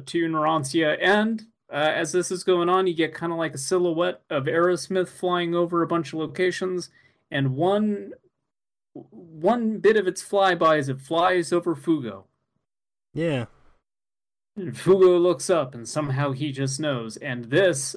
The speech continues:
Speaker 1: I'm pretty sure for sure, is the last <laughs> time we're ever gonna see Fugo. And I made sure to check in the notes for this episode, Anime Manga Differences, this is totally unique to the anime.
Speaker 2: I figured, because, yeah, I had looked up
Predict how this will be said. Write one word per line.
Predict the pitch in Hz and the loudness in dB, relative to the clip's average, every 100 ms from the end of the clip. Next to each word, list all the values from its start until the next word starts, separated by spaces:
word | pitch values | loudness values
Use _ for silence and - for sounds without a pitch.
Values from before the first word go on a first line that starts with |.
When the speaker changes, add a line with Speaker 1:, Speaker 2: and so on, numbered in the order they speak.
| - | -8
Speaker 1:
I'm | 143 135 131 | -2 0 0
pretty | 131 170 175 | 0 0 0
sure | 175 180 170 | 0 2 2
for | 143 160 | 0 -4
sure, | 135 175 160 139 131 135 - _ _ | -2 0 2 2 0 -4 -14 _ _
is | - 135 127 | -6 -4 -4
the | - | -8
last | 113 131 208 208 - | -2 2 2 0 0
<laughs> | |
time | 185 180 165 | 2 4 2
we're | 156 | 0
ever | 160 | 0
gonna | 165 160 | 0 0
see | 156 170 | -2 -6
Fugo. | 135 170 151 139 135 131 151 | -4 -4 -2 -2 -2 -2 -4
And | 127 | -4
I | 127 | -4
made | 127 151 190 | 0 0 0
sure | - 190 | 0 -2
to | 175 170 | -2 -4
check | - 208 165 135 - _ _ _ _ | -4 -2 -4 -6 -20 _ _ _ _
in | 151 135 | -4 0
the | 135 | 2
notes | 156 175 - | 4 2 2
for | 175 | -4
this | 160 143 | -4 -2
episode, | 175 165 165 151 | -4 -2 -2 0
Anime | 151 160 156 156 | -2 -2 -2 0
Manga | 156 151 | 0 0
Differences, | 151 139 143 135 147 131 120 | -4 -4 -4 -4 -4 -6 -4
this | 135 135 | -4 -4
is | 123 - _ _ _ | -8 -12 _ _ _
totally | - 170 170 165 160 | -4 2 4 4 2
unique | 147 143 135 | -2 -4 -4
to | 135 | -6
the | 127 110 | -10 -8
anime. | 104 107 98 - _ - | -10 -14 -20 -20 _ -6
Speaker 2:
I | 123 | -4
figured, | 123 135 117 107 | -2 -2 -2 -4
because, | 113 113 120 | -6 -4 -4
yeah, | 117 113 | -2 -2
I | 110 120 | -2 -4
had | 110 | -2
looked | 127 127 135 | -4 -2 0
up | 127 - | 0 -2